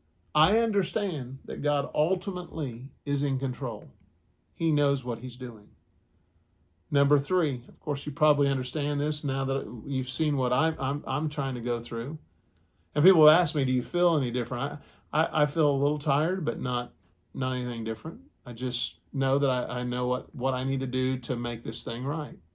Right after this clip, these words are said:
The third thing is this that God's taught me. Not only one, things change quickly. Number two, God is ultimately in control. But three is this: life is short. Life is but a vapor.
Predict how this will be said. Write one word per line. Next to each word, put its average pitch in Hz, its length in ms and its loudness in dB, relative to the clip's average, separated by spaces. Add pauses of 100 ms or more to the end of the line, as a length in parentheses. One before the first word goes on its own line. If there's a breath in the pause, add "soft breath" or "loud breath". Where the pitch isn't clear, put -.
(600)
The 160 80 0
third - 320 0
thing 185 220 4
is 131 160 0
this 143 160 -2
that - 140 -6
God's 147 280 2
taught 160 340 2
me. 120 200 -4
Not 135 200 0
only 160 220 4
one, 139 420 2
things 135 320 -2
change 131 300 -4
quickly. 147 420 0
Number 120 200 -4
two, 156 280 2
God 131 260 2
is 120 100 -2
ultimately 120 360 -4
in 117 120 -8
control. 117 320 -4
But 143 120 -8
three 127 320 -4
is 107 160 -6
this: 113 280 -6
life - 420 -8 (760)
is 135 120 -8
short. 135 340 -10 (1120)
Life 180 220 6
is 147 100 -2
but 180 180 10
a 196 60 8
vapor. 160 500 2